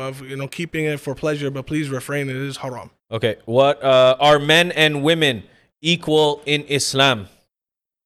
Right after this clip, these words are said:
Speaker 1: Of course. It, of course they're equal. Equal in the sense of, brothers, l-, <sighs>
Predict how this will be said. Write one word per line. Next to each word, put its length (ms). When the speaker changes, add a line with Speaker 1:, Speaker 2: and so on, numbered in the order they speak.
Speaker 1:
Of 120
course. 680
It, 200
of 220
course 280
they're 80
equal. 420
Equal 340
in 140
the 100
sense 340
of, 220
brothers, 460
l-, 120
<sighs> 100